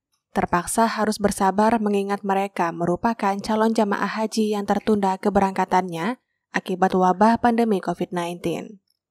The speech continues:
Kasih Penyelenggara Haji dan Umroh Kantor Kementerian Agama Kota Sungai Penuh Zainuddin menjelaskan,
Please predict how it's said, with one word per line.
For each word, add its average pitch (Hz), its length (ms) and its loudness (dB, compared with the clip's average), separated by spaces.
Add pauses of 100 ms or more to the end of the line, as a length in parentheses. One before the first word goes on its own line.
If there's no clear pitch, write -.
(760)
Kasih 214 400 0
Penyelenggara 220 640 2
Haji 214 480 2
dan 196 160 2
Umroh 196 400 -2
Kantor 196 480 -2
Kementerian 196 480 -4
Agama 185 560 -4
Kota 226 400 -2
Sungai 196 260 -4
Penuh 180 320 -4
Zainuddin 185 480 -2
menjelaskan, 175 720 -2